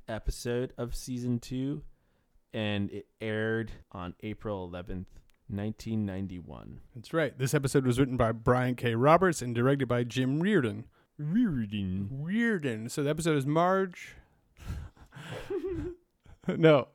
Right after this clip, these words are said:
Speaker 2: All right. So the
Speaker 1: It
Speaker 2: episode
Speaker 1: came out in April. <laughs> What, what are you talking about?
Speaker 2: <laughs> Yeah, April ninety-one.
Speaker 1: You just
Speaker 2: I
Speaker 1: said it.
Speaker 2: <laughs> Oh, sorry, my mistake. I tried looking up current events for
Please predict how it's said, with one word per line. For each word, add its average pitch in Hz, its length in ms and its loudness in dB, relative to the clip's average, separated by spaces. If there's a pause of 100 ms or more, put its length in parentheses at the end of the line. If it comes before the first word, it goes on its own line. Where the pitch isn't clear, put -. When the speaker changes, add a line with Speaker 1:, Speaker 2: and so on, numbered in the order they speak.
Speaker 2:
All 170 100 12
right. 147 180 10
So 151 100 -4
the 175 80 10
Speaker 1:
It - 20 10
Speaker 2:
episode 185 160 6
Speaker 1:
came 196 100 8
out 208 120 12
in 156 100 8
April. 127 460 6
<laughs> - 60 -20 (920)
What, 160 200 2
what 151 160 0
are 143 40 2
you 170 100 0
talking 247 320 4
about? 240 440 4
Speaker 2:
<laughs> - 40 -20 (1120)
Yeah, 151 340 8
April 175 240 6
ninety-one. 175 300 8
Speaker 1:
You - 80 -2
just 156 160 0
Speaker 2:
I 165 100 12
Speaker 1:
said 185 300 8
it. 120 220 2 (160)
Speaker 2:
<laughs> 269 280 8 (380)
Oh, 147 200 0
sorry, 139 440 4
my 123 140 2 (100)
mistake. 127 320 0 (320)
I 156 60 6
tried 196 260 10
looking 202 320 10
up 165 200 8
current 165 420 6 (520)
events 123 640 -2 (100)
for 123 360 -2